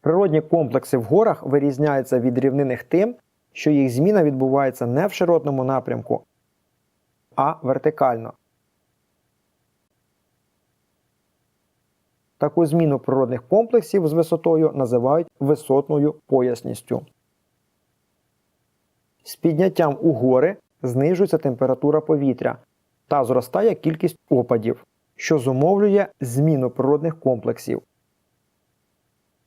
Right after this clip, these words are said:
У Карпатах рослинність багата і різноманітна. Вона утворює п'ять висотних поясів. Найбільші площі у Карпатах займають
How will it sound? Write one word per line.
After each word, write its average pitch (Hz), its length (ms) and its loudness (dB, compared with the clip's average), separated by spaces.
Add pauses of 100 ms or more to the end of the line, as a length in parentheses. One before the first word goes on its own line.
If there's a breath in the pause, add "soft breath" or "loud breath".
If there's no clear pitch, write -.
(420)
У 147 80 0
Карпатах 190 680 -2
рослинність 156 720 -2
багата 135 600 -2
і 147 100 -2
різноманітна. 135 800 -2 (2750)
Вона 143 280 2
утворює 190 580 2 (160)
п'ять 147 340 0
висотних 131 480 -2
поясів. 127 540 -2 (3000)
Найбільші 165 480 0
площі 139 400 -2
у 120 60 -4
Карпатах 160 520 0
займають 139 420 -2